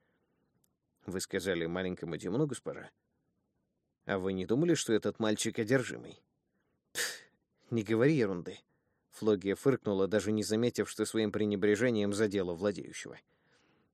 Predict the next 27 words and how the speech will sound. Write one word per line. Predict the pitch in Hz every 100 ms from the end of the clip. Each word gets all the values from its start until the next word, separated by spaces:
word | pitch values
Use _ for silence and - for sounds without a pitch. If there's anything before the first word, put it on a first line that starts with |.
| _ _ _ _ _ _ _ _ _
«Ты | - 139
лучше | 156 - 147
моего | 151 151 147
должен | 104 98 101 101
знать, | 92 107 -
Велий, | 107 95 87
что | - 104
демоны | 95 123 95 90
могут | 101 104
поселиться | 110 - 117 110 113
только | 117 110 110
в |
слабом, | - 110 107 104 131 -
умирающем | 120 104 98 98 113 107
теле. | 110 80 - _ _ _ _ _ _ _ _ -
А |
когда | 95 98 104
они | 101 101 101
им | 101
завладевают, | 95 101 104 95 120 98 -
то | 107
их | -
потусторонняя | 104 107 - 104 104 98
сущность | - 135 - 104 - 107
медленно, | 110 107 107 104
но | 101 98
верно | 131 101 78